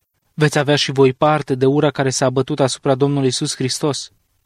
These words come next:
„V-am spus aceste lucruri pentru ca ele să nu fie pentru voi un prilej de cădere”, a spus Domnul. Cu alte cuvinte, el îi avertizează pe ucenici mai dinainte cu privire la ceea ce așteaptă și astfel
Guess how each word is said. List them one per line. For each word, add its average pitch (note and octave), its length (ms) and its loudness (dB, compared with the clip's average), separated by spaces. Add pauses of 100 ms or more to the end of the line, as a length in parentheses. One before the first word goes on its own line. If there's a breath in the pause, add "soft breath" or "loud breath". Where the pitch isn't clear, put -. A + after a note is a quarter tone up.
(760 soft breath)
„V-am C3+ 180 0
spus F3+ 360 -2
aceste C#3+ 380 -2
lucruri C3 340 -2
pentru C3 280 -2
ca C3 120 0
ele C3+ 120 2
să C3+ 160 -2
nu C3+ 80 -4
fie C3 200 0
pentru B2+ 280 -4
voi C3 200 0
un B2+ 120 -4
prilej C3 440 0
de B2+ 140 -2
cădere”, B2 560 -2
a G#2+ 80 -6
spus A#2 300 -8
Domnul. A#2+ 360 -6 (1000 soft breath)
Cu - 80 2
alte G#3 200 2
cuvinte, G#3 360 2
el G3+ 100 6
îi E3+ 240 6
avertizează D3 800 2
pe C3+ 140 0
ucenici C#3+ 480 0
mai D3 220 2
dinainte D3 480 -2
cu C#3 140 -4
privire C#3 320 0
la C#3 120 2
ceea D#3 220 0
ce - 160 -2
așteaptă C#3 420 -4
și C#3 180 -4
astfel D3 380 -2